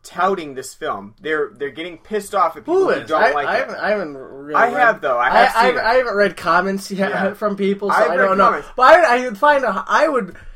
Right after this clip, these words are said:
Speaker 2: I, yeah, I would love for you to show me these comments, 'cause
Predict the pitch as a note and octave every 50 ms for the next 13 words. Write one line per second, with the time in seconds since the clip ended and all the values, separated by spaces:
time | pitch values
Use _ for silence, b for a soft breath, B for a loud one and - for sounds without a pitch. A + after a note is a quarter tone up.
0 | b b b - F3 F#3 E3+ D#3 D#3+ D#3+ E3+ E3+ F3+ F3+ E3+ F3 F3+ F3 - F3
1 | E3 E3+ E3 D3 C3+ - B3 E4 G4 F#4+ C#4+ G#3+ F#3 - - F3+ E3+ D#3+ D3 C#3+
2 | C3 - - E3 D3+ C3+ b